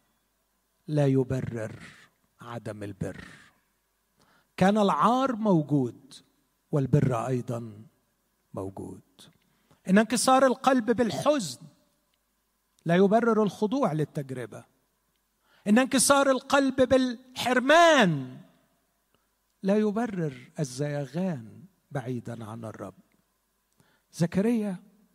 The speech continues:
ليه حق على الرب، أليصابات ليها حق على الرب. طلبوا من الرب طلبة مشروعة، مش طالبين حاجة كبيرة،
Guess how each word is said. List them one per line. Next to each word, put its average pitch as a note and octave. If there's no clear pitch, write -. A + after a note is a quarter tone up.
ليه D3
حق -
على A2+
الرب، -
أليصابات G#3+
ليها E3+
حق -
على A#2+
الرب. -
طلبوا C4+
من A#3
الرب G3+
طلبة E3+
مشروعة، D3+
مش -
طالبين F#3+
حاجة C#3+
كبيرة، A#2